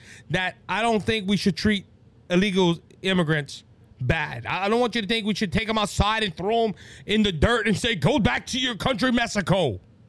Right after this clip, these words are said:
I don't believe that. I think everyone should be treated fairly. But ladies and gentlemen, to, to, to, to, to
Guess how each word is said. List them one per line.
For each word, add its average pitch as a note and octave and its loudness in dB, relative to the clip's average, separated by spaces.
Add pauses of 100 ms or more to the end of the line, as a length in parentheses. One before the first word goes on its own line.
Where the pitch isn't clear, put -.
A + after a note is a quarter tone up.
(600)
I C4 -2
don't D4+ 2
believe B3+ 2
that. G#2 -2
I G3 -4
think A#3+ -4
everyone A#3+ -2
should - -4
be F3+ -4
treated C#3+ 0
fairly. - -8 (1300)
But G3 2
ladies A#3+ -2
and F3+ -2
gentlemen, E3 0 (1700)
to, A3+ 0
to, - -4 (200)
to, G#3 -2 (2500)
to, A3 2 (600)
to A3 2